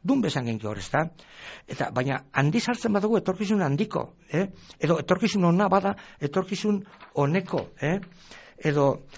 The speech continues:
beharrizana, beharrizan handiko,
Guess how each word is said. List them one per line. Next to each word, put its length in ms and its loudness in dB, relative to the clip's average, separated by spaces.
beharrizana, 840 2
beharrizan 800 2
handiko, 840 4